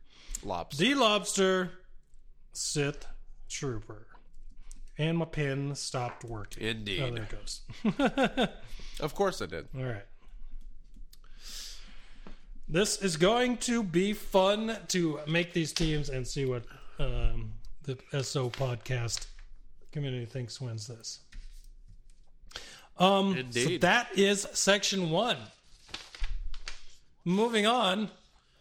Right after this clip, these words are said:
Speaker 2: to section
Speaker 1: All right.
Speaker 2: two, where we are building three v three teams. Once again, synergy doesn't matter,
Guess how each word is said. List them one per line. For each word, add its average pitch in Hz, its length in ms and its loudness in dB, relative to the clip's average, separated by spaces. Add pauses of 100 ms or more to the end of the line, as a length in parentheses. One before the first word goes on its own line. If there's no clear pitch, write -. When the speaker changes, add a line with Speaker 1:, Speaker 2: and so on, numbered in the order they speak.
(140)
Speaker 2:
to 233 100 0
section 160 320 6
Speaker 1:
All 214 140 8
right. 139 80 2
Speaker 2:
two, 220 340 6
where 196 260 6
we 196 160 8
are 180 120 8
building 170 500 4 (100)
three 277 520 0
v 175 320 2 (140)
three 233 400 2
teams. 151 720 0 (840)
Once 170 160 0
again, 170 260 4
synergy 180 480 2
doesn't 196 220 2
matter, 175 420 2